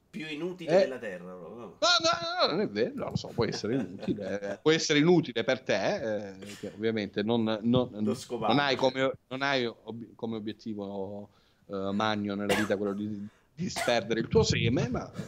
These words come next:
Speaker 2: può essere invece un'informazione utile
Speaker 1: Andiamo
Speaker 2: per te.
Speaker 1: avanti su Ride tre, ultimo gioco, siamo solo a
Speaker 2: Ride
Speaker 1: un'ora e
Speaker 2: tre.
Speaker 1: quaranta, ti vai.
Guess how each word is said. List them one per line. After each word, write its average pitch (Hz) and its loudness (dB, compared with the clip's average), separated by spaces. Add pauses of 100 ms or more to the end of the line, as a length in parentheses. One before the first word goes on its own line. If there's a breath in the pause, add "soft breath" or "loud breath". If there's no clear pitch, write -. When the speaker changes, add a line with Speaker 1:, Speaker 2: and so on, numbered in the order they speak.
(140)
Speaker 2:
può 107 -4
essere 98 -8
invece 98 -6
un'informazione 98 -6
utile 107 2
Speaker 1:
Andiamo 180 2
Speaker 2:
per 170 6
te. 156 4
Speaker 1:
avanti 151 2
su 131 -4
Ride 117 -4
tre, - -6
ultimo 143 -2
gioco, 117 -4
siamo 127 -4
solo 139 -2
a 170 4
Speaker 2:
Ride 214 8
Speaker 1:
un'ora 196 6
e 190 8
Speaker 2:
tre. 170 4
Speaker 1:
quaranta, 120 0
ti 110 -12
vai. 107 -12